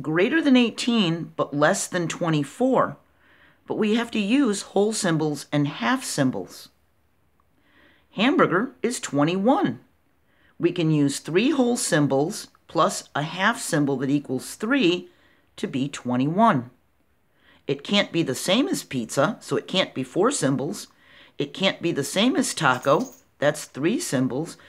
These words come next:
So it has to be in the middle, so it could be three and a half symbols, which would equal twenty-one students. We can easily see which is more or less to compare amounts.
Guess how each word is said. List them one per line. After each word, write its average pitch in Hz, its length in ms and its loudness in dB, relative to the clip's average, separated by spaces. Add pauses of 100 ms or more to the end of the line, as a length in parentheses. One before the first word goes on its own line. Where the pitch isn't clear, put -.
(160)
So 190 160 -4
it - 80 -4
has 240 260 0
to 190 100 -6
be 160 140 -2
in 156 100 2
the 147 60 2
middle, 208 460 0
so - 160 0
it 202 80 0
could - 120 -6
be 156 120 0
three 139 300 -4
and 160 100 0
a - 20 -6
half 214 300 -2
symbols, 120 600 -4 (300)
which 160 240 -6
would 214 240 -4
equal 151 500 -4 (180)
twenty-one 135 760 -4
students. - 640 -8 (2750)
We 156 100 -2
can 147 260 -4
easily 180 520 2
see 262 600 0
which 151 220 -4
is 127 160 -2
more 147 400 4
or 131 220 -2
less 139 500 2
to - 140 -8
compare 131 400 -2
amounts. 127 680 -2